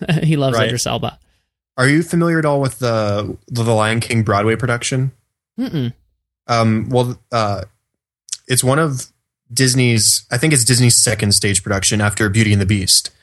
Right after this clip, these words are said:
Speaker 2: And, uh, it's really cool because it's all played by humans, of course, but they wear these really detailed, elaborate,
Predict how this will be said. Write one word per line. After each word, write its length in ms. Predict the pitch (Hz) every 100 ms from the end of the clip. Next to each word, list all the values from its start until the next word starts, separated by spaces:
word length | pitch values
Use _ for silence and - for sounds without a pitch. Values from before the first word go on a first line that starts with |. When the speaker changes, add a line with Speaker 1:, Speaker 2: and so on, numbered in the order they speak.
| - -
Speaker 2:
And, 300 | 117 110 107
uh, 300 | 104 98 95 -
it's 160 | 110
really 300 | 113 135 156
cool 260 | 135 135 123
because 600 | 113 117 110 107 107 -
it's 180 | 117 -
all 460 | 117 123 120 123 - _ -
played 320 | - 139 135
by 120 | 131
humans, 360 | 120 127 127 113
of 80 | -
course, 240 | 107 104
but 140 | 120 113
they 140 | 117
wear 200 | 110 113
these 380 | 117 117 101 -
really 640 | 113 113 120 123 120 113 113 - - 117
detailed, 880 | 120 120 - 120 113 107 107 104 - _ -
elaborate, 680 | 113 110 107 110 107 104 101